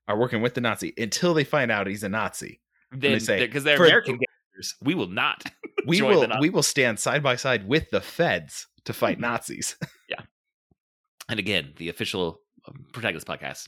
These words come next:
Speaker 2: position is it's always okay to fight Nazis.
Speaker 1: Mm-hmm.
Speaker 2: Uh,
Speaker 1: Um, oh.
Speaker 2: and, uh, before he gets the jetpack, he is a, uh, a pilot,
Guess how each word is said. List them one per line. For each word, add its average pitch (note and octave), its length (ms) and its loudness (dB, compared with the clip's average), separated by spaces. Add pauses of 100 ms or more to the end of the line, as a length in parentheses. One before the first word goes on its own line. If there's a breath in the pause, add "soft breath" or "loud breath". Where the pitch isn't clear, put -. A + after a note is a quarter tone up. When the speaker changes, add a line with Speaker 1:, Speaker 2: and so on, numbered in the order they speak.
Speaker 2:
position D2 320 -8
is A1+ 240 -14 (140)
it's - 120 -10
always D2+ 220 -4
okay D#2 220 -8
to - 40 -10
fight - 200 -10
Nazis. - 400 -14 (480 loud breath)
Speaker 1:
Mm-hmm. C3+ 240 -4 (960 loud breath)
Speaker 2:
Uh, - 40 -6
Speaker 1:
Um, D#2 600 2
oh. F#2+ 340 -2 (500 loud breath)
Speaker 2:
and, D3+ 240 4
uh, D#3+ 60 2
before D3+ 480 0
he F#3+ 60 4
gets E3+ 160 0
the - 80 -4
jetpack, C#3+ 400 0
he B2+ 240 0
is A2+ 320 2
a, F#2+ 300 0
uh, E2 380 0
a - 80 -6
pilot, - 460 -6